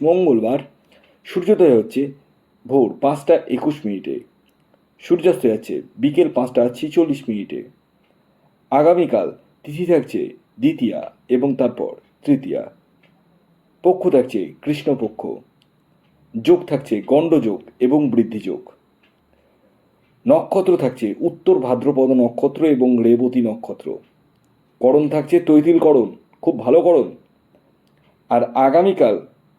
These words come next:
রাহুকাল শুরু হচ্ছে দুপুরবেলা, দুপুর দুটো চল্লিশ মিনিট থেকে চারটা তেরো মিনিট পর্যন্ত, দুপুর দুটো চল্লিশ মিনিট থেকে চারটা তেরো মিনিটের মধ্যে কোনো ধরনের টিকিট কাটা বলুন, কোনো কিছু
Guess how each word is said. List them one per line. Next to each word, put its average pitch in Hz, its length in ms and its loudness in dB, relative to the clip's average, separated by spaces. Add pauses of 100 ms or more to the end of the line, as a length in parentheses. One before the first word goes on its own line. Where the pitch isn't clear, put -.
(800)
রাহুকাল 131 540 2
শুরু 143 200 -2
হচ্ছে 139 220 2
দুপুরবেলা, 117 640 -2
দুপুর 147 400 2
দুটো 139 320 0
চল্লিশ 170 440 0
মিনিট 101 200 -6
থেকে 98 280 -10 (500)
চারটা 139 300 0
তেরো 120 240 0
মিনিট 117 300 -2
পর্যন্ত, 101 380 -8 (1160)
দুপুর 160 260 0
দুটো 139 260 2
চল্লিশ 185 440 0
মিনিট 117 200 2
থেকে 127 220 0
চারটা 123 400 -2
তেরো 143 340 0
মিনিটের 117 320 0
মধ্যে 98 360 -10 (340)
কোনো 175 180 0
ধরনের 170 340 2
টিকিট 131 280 -4
কাটা 120 180 2
বলুন, 117 460 -2 (600)
কোনো 123 200 2
কিছু 110 220 -8